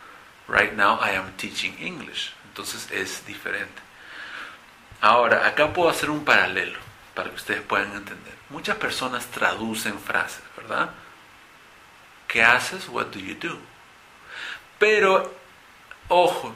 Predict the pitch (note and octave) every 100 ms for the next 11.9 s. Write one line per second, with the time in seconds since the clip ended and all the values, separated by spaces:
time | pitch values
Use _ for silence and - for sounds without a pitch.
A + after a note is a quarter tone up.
0 | - - F3+ F3 D#3+ D3+ F3+ G3+ G#3 F3+
1 | F3+ D#3+ - D3+ B2 - - C#3 C#3 -
2 | A3 A3+ - C3+ - F3 E3+ D3 - -
3 | D2+ - - C#3+ C#3+ C#3 - B2 C3+ C3+
4 | C#3+ A3 - - - - - - - -
5 | - - - - - A#2+ A2 G#2 F#2+ F#3
6 | A3+ A3 G3+ E3+ D3 - A2 A2 F3+ -
7 | - F#3+ G#3 G#3+ F3+ - - C3+ B2 A#2+
8 | B2+ C3+ E3+ - B2 C#3 C#3 C#3 A2+ -
9 | C3+ B2+ A#2 G#2+ G#2+ - D3 B2 - -
10 | A#2 - - A2 A#2+ - - G#2+ - G#2+
11 | G#2 A2+ G#2+ G2+ G2+ F#2+ - C3+ F3+